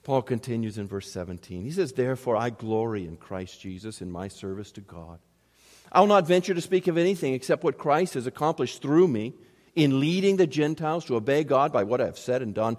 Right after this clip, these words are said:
by the power of signs and wonders, through the power of the Spirit."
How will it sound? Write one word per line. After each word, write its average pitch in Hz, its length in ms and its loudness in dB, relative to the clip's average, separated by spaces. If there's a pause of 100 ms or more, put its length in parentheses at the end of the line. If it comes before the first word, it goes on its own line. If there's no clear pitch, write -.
(200)
by 110 100 4
the 104 80 0
power 143 380 0
of 113 100 0
signs 139 400 -4
and 104 140 -8
wonders, 139 380 -2
through 110 160 -8
the 101 100 -4
power 165 680 -4 (480)
of 127 520 -2
the 123 80 -12
Spirit." 82 600 -12